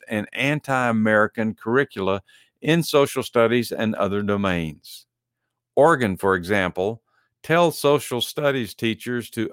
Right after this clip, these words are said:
undermine Eurocentrist narratives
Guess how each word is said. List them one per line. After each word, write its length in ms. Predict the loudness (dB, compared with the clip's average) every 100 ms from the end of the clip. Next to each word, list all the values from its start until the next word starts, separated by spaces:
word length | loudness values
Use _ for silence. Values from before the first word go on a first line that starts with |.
| -10
undermine 1200 | -6 -4 0 0 0 -4 -10 -4 -2 -2 -4 -6 -12 _ _ -10
Eurocentrist 1120 | -4 2 4 4 4 -2 -4 -4 -2 -4 -4 _
narratives 720 | -8 -2 0 0 0 -2 -2